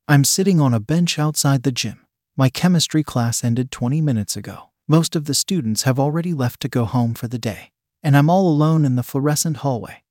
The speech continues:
squirming nervously in the seat, wishing I could prolong my entrance to Mister Miller's office. My stomach is in knots, and my face is still burning with embarrassment.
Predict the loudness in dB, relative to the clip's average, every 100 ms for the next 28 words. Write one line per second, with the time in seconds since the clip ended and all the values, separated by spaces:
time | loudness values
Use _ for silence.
0 | _ _ -6 -4 0 2 4 2 2 -2
1 | -2 -4 -4 -2 -2 -2 -4 -6 -12 -20
2 | _ _ _ _ _ _ _ 2 4 2
3 | 0 0 -4 -2 0 2 2 0 -2 -4
4 | -4 -6 -6 -2 0 0 -2 -2 -2 -2
5 | -4 -4 -6 -10 -14 -14 -14 _ 2 4
6 | 2 2 2 2 2 2 2 0 -4 -8
7 | -8 _ _ 4 4 4 2 0 0 0
8 | -2 0 0 0 2 2 0 -2 0 0
9 | 0 -2 -2 -8 -10 _